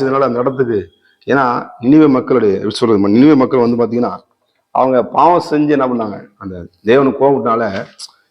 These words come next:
இப்படி இருந்த பட்டணம், இப்படி இருந்த பட்டணத்தை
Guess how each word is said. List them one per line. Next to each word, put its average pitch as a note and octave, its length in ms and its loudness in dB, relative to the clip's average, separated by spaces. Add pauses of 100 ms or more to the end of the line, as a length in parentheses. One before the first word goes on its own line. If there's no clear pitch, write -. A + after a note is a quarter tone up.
(120)
இப்படி A2+ 340 0
இருந்த D3+ 280 2
பட்டணம், B2+ 680 -2 (400)
இப்படி G#2+ 280 -6
இருந்த C3 220 0
பட்டணத்தை G#2+ 480 -4